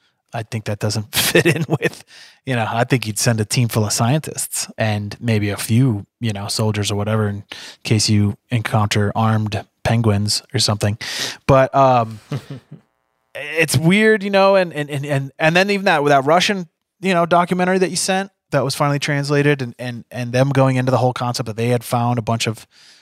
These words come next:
Hitler's, um, documents, and that he was, you know, obviously it was, it's kn-, well known he was highly interested in the occult,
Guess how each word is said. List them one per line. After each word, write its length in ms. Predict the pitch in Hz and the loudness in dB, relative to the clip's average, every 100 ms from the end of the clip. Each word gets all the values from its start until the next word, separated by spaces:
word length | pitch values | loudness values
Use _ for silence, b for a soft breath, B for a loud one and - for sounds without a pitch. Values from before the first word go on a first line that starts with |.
| b - | b -2
Hitler's, 600 | 131 127 117 110 - 117 | 0 2 2 2 0 0
um, 540 | 110 110 107 107 113 _ | 2 0 -2 -6 -12 _
documents, 720 | 123 113 - 120 117 120 - | 0 2 0 0 0 0 -2
and 120 | 117 110 | -2 0
that 100 | 110 | 0
he 100 | 113 | 0
was, 220 | 104 - | 0 -2
you 80 | 113 | -4
know, 200 | 107 110 | -6 -6
obviously 300 | - 117 117 | -2 0 0
it 60 | 113 | 0
was, 160 | 113 - | -2 -2
it's 200 | - - | -4 0
kn-, 200 | 120 120 | 0 2
well 180 | 117 | 2
known 180 | 117 113 | 2 2
he 60 | 120 | 2
was 100 | 104 | 0
highly 340 | - 113 113 117 | -2 0 0 0
interested 380 | 113 117 120 | -2 -2 -2
in 80 | 113 | 0
the 80 | 117 | 0
occult, 480 | 110 - 110 - | 0 0 -2 -2